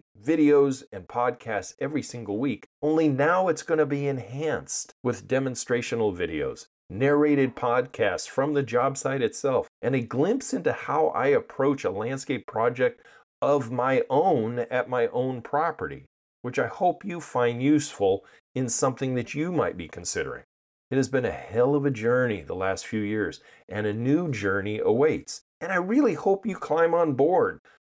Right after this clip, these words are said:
learn a little bit more, and see that even the pros face challenges and hiccups when it comes to landscape projects. Hey, maybe Northern Maine is not for everybody. And for us, that is the beauty of where we decided to land.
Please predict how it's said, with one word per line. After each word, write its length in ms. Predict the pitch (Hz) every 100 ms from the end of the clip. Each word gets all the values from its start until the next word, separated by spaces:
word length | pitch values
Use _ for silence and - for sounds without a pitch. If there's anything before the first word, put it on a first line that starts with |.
| -
learn 320 | 131 214 240
a 40 |
little 260 | 220 214 208
bit 200 | 196 165
more, 340 | 147 170 175
and 240 | 143 120 113
see 360 | - 180 180
that 240 | 165 131 -
even 260 | 147 170 160
the 80 |
pros 640 | 117 - 156 160 107 87 -
face 380 | - 113 113 -
challenges 760 | - 120 139 156 156 165 165 _ _ _
and 160 | 131 127
hiccups 640 | 151 - 92 78 - - _ _
when 160 | - 110
it 120 | 110
comes 280 | - 113 107
to 80 | 92
landscape 540 | 85 85 80 87 82
projects. 640 | - 82 78 65 - - - _ _ _ _ _ -
Hey, 120 | 123
maybe 320 | 113 151 202
Northern 400 | 196 151 151 139
Maine 280 | 117 113 117
is 120 | 95
not 160 | 101 95
for 160 | - 87
everybody. 460 | 98 78 65 - - _ _ _ _
And 240 | 117 117
for 300 | 110 - 113
us, 380 | 117 165 - - - _ _ _
that 200 | - 180
is 140 | 185 175
the 100 | 175
beauty 760 | 123 110 131 185 208 143 92
of 200 | - 107
where 220 | 110 120 127
we 220 | 123 123
decided 580 | 120 110 117 123 127 120
to 80 |
land. 440 | 110 117 127 98